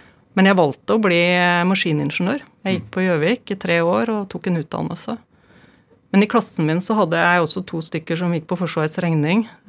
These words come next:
Speaker 1: eh, på akkurat den utdannelsen. Og i nitten nittito, når jeg gikk ut, så var det dårlig arbeidsmarked.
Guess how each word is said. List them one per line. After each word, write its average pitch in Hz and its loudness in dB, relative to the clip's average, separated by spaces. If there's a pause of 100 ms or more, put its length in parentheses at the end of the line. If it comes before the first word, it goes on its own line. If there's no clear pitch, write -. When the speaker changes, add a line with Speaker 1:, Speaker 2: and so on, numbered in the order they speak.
(120)
Speaker 1:
eh, 180 -4 (160)
på 170 0
akkurat 160 -4
den 160 0
utdannelsen. 160 -4 (920)
Og 190 0
i - 4
nitten 190 2
nittito, 185 0
når 185 4
jeg 190 0
gikk 180 0
ut, 190 -4
så 226 -2
var 202 2
det 180 0
dårlig 170 2
arbeidsmarked. 160 -2